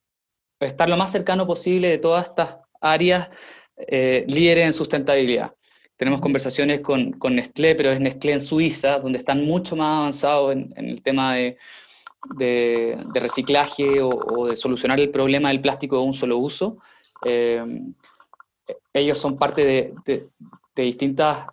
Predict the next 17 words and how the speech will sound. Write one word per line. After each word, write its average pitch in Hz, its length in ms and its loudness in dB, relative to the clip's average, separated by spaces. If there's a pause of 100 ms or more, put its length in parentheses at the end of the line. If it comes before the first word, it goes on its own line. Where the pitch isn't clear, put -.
alianzas, 131 680 0
grupos 139 220 -2
de 131 100 -2
trabajo, 139 760 0 (580)
eh, 120 460 0
pactos 160 580 0 (280)
para 127 180 2
poder 127 200 2
eliminar 131 380 2
esta, 143 400 -2
estos 135 320 -2
hábitos 143 320 0
de 151 80 0
consumo 156 500 -4 (340)
y - 120 -6
poder 135 240 0
entregar 147 520 0